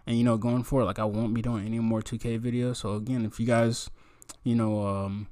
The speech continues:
wanna watch two K twenty videos, you guys are probably gonna have to go somewhere else. Like, I'm not gonna be <laughs> doing that anymore. 'Cause again, like, I'm just, I'm, I'm not finding it, you know, funny anymore. It's more just, like, frustrating as a content creator, you know, trying to,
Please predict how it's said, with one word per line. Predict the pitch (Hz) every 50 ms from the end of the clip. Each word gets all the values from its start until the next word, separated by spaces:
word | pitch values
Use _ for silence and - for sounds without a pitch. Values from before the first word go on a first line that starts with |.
| - - - - - - - - - _ _ _ _ _ - - - - -
wanna | 127 127 131 123
watch | 113 107 117 110 - -
two | - 123 113
K | - 123 117
twenty | 110 - - 123 120 120 120 117 101 - -
videos, | 117 117 123 120 117 113
you | 110 110
guys | 117 113 110 110
are | 104
probably | - - 110 110
gonna | 107 107 107
have | 110 -
to | -
go | 107 110 110
somewhere | - - 117 104 101
else. | 104 107 101 - -
Like, | 95 92
I'm | 98 98
not | 107 104 101
gonna | 104 107 104
be | 104 104 104 107 113 - - - - - 147 - - -
<laughs> | - - - - - - - - - -
doing | 123 131 127 127
that | 123
anymore. | 117 117 117 113 113 113 120 120 120 117 113 113 113 - - - - - -
'Cause | - 131
again, | 110 110 107 117 113 110 104
like, | 101 98 98 98 -
I'm | 104 110 107
just, | 104 113 107 - - -
I'm, | - 117 120 - -
I'm | 117 120
not | 127 135 131 -
finding | - 131 123 120 117 110 107
it, | 107 101 - - _ _
you | 127 120
know, | 120 113
funny | - - 135 123 120 113 113
anymore. | 113 110 110 104 101 104 104 104
It's | - -
more | 123 127 131 127 127 120
just, | 113 104 110 - - -
like, | 104 101 87 - - -
frustrating | - - 120 117 - - 120 104 104
as | 104 104
a | 104
content | - - 127 117 110 - 104 110
creator, | - - 117 113 110 104
you | 104 107
know, | 107 107
trying | 107 - - 104 110 110
to, | 107 107 107 101 95